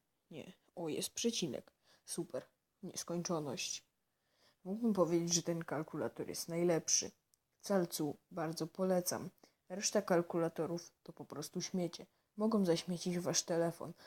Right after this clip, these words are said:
Mogą na przykład wgrać nieśmiesznego wirusa, który może wam zasyfić telefon. Bardzo polecam się wtedy udać do filmiku M L G Antywirus. Tak, bardzo polecam. Dobra, tak więc Calcu wygrywa. Jeżeli wbijecie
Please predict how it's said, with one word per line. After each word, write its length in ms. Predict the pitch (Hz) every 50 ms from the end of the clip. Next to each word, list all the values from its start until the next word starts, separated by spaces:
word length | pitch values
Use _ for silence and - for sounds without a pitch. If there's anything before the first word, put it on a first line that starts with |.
| - - _ -
Mogą 260 | 214 220 226 226 220
na 140 | 202 185 160
przykład 340 | - - - - 139 160 160
wgrać 420 | 156 147 151 135 143 143 - -
nieśmiesznego 680 | 185 175 175 - - 180 165 - - 165 147 143 151
wirusa, 440 | 156 156 156 143 - - - - -
który 300 | - - - 170 170 180
może 280 | 196 202 190 175 170 170
wam 220 | 170 165 165 170 - - - - 247 -
zasyfić 640 | 185 175 185 190 185 - 180 165 - - - - -
telefon. 540 | - 175 165 185 180 175 - - 120 - 175 - _ _ _ -
Bardzo 320 | 202 202 220 240 226 202 185
polecam 480 | - 175 147 147 151 - - 170 170
się 140 | 165 - 175
wtedy 280 | - - 170 151 151 -
udać 480 | - - 170 156 160 165 - - 170
do 120 | 156 165 165
filmiku 520 | - - 175 165 160 147 143 - - - -
M 160 | 185 196 202
L 100 | 196 190
G 160 | 175 185 - -
Antywirus. 760 | 165 175 165 - - 170 175 165 147 - - - - - - _ _ _ _ _ _ _
Tak, 300 | - - - - - - - -
bardzo 400 | - 175 165 160 156 160 147 147
polecam. 460 | - - 135 - 101 - - - 123 - _ _ _ _ _ _ -
Dobra, 340 | 180 165 151 160 - - - _ _
tak 160 | - 196 190 190
więc 240 | 185 175 - - _ _ _ _
Calcu 500 | - - 214 202 196 196 - 185 180 180 180 -
wygrywa. 600 | 175 160 160 170 156 165 175 175 170 - 139 - - _ _ - - _ _ _ _ -
Jeżeli 560 | 165 175 170 175 180 175 170 170 165 156 - -
wbijecie 720 | 175 175 160 160 175 185 208 214 214 214 - 196 180 151